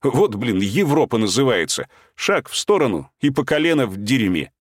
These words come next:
Михаил, который, подлетев вместе со всеми, приземлился на автомат Гека, шипя и по новой раскладывая вокруг себя тубусы гранатометов, пояснил: «Э, сейчас эта дорога закончится.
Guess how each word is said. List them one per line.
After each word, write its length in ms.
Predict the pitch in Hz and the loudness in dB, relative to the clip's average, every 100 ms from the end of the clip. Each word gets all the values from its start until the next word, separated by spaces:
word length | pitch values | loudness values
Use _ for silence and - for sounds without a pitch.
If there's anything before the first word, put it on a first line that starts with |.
| _ _ _ _ | _ _ _ _
Михаил, 460 | - 104 - 202 202 | -4 -2 0 0 0
который, 440 | 139 123 156 131 | -2 0 2 2
подлетев 640 | - 117 113 127 151 127 - | 0 0 0 2 2 0 -2
вместе 500 | 95 117 131 - 101 | -2 0 0 0 -4
со 180 | - 101 | -2 -2
всеми, 340 | - 156 110 | 0 0 0
приземлился 840 | - 117 104 120 143 107 - 82 - - | -2 -2 0 2 2 0 0 -2 -4 -4
на 160 | 107 | -2
автомат 420 | 104 - 107 101 87 | -2 -2 -2 -2 -4
Гека, 460 | 98 165 139 - - _ _ | -2 -2 0 -4 -4 _ _
шипя 500 | - - 95 135 151 | -8 -6 -2 0 0
и 200 | 101 73 | 0 -2
по 220 | 65 - 107 | -6 -2 0
новой 300 | 139 110 101 | 0 2 2
раскладывая 680 | 95 - 120 120 98 95 90 | 0 0 -2 -2 0 -2 0
вокруг 360 | 95 110 110 | -2 -2 -2
себя 300 | - 101 113 | -2 0 -2
тубусы 540 | - 143 120 101 - 92 | 0 -2 -2 -2 -4 -2
гранатометов, 800 | 95 98 - 117 160 151 127 - | -2 -2 -2 0 0 -2 -4 -2
пояснил: 600 | 131 131 - 107 71 - _ _ _ | -2 0 -2 -2 -4 -8 _ _ _
«Э, 200 | - 92 73 | -8 -6 -4
сейчас 480 | - - - 135 | -6 -4 -2 0
эта 240 | 127 131 117 | -2 0 -2
дорога 480 | 87 107 143 113 98 | 0 0 0 0 -2
закончится. 760 | 113 - 117 85 - - - | -2 -2 -2 -2 -4 -6 -6